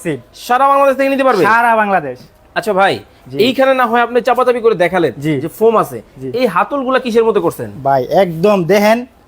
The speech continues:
Speaker 1: সফট।
Speaker 2: ওরে।
Speaker 1: একদম সুপার সফট।
Speaker 2: আয় হায় হায় হায়, এত নরম।
Speaker 1: এত নরম।
Speaker 2: ভাই, আমার দর্শকরা কিন্তু সরাসরি কারখানায় আসবে।
Speaker 1: সরাসরি কারখানায় এসে নিতে পারেন, চেক করে
Speaker 2: বইসা
Speaker 1: নেবেন।
Speaker 2: বানায় নিবে কিন্তু।
Speaker 1: একদম বইসা।
Speaker 2: মানে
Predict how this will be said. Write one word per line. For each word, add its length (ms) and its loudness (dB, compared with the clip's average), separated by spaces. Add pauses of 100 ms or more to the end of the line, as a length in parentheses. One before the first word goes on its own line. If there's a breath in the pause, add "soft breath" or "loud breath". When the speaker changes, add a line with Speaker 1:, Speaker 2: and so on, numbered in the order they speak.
(440)
Speaker 1:
সফট। 220 2
Speaker 2:
ওরে। 260 -2 (120)
Speaker 1:
একদম 320 0
সুপার 300 0
সফট। 280 -4 (180)
Speaker 2:
আয় 240 0
হায় 300 -2
হায় 200 0
হায়, 180 2
এত 240 0
নরম। 480 2
Speaker 1:
এত 180 -2
নরম। 320 0 (200)
Speaker 2:
ভাই, 400 0 (380)
আমার 220 0
দর্শকরা 360 -2
কিন্তু 180 -4
সরাসরি 360 0
কারখানায় 400 0
আসবে। 320 0
Speaker 1:
সরাসরি 420 0
কারখানায় 400 0
এসে 140 -4
নিতে 180 -2
পারেন, 180 -2
চেক 220 -2
করে 120 4
Speaker 2:
বইসা 80 0
Speaker 1:
নেবেন। 180 0
Speaker 2:
বানায় 220 2
নিবে 180 0
কিন্তু। 160 0
Speaker 1:
একদম 360 -2
বইসা। 340 0 (300)
Speaker 2:
মানে 120 0